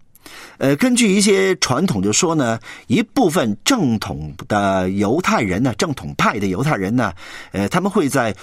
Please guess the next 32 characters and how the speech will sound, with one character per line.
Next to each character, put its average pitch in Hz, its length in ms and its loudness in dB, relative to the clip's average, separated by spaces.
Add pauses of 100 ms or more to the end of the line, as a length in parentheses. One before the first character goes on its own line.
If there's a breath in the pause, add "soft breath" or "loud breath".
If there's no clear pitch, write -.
(220 loud breath)
赎 135 260 2
罪 165 280 2
期 180 320 2
的 120 180 0
九 85 580 0
天 196 400 0
早 - 240 0
上 147 260 0 (260 loud breath)
进 143 280 4
行 131 360 2 (400 loud breath)
一 160 140 2
个 101 480 2
特 - 260 0
别 123 120 2
的 135 80 2
活 101 180 -2
动， 117 280 0 (320 loud breath)
叫 147 180 2
做 90 380 -2 (220 soft breath)
克 - 240 2
帕 190 240 0
洛， 240 280 2 (640)
本 85 160 -4
来 107 140 -2
的 165 80 0
意 139 160 2
思 110 160 -2
就 107 100 -2
是 87 280 -4
和 104 440 0
解 - 320 -2 (420 soft breath)
啊， 110 200 -4